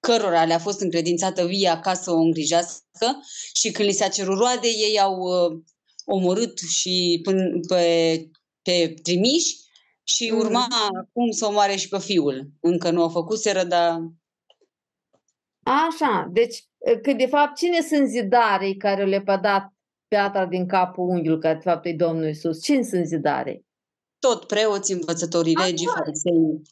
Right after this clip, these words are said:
Speaker 2: Li-, liderii religioși a poporului.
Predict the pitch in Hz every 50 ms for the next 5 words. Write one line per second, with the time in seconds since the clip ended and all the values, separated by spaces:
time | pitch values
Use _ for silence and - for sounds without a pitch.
0 | _ _ _ - 277 294 302 370 370 349 226 277 320 392 480 466 480 453 440 415
1 | 359 349 359 339 302 294 285 262 262 285 285 294 294 277 277 277 - 277 254 254
2 | - 262 254 - - 277 269 247 220 208 180 147 123 82 - -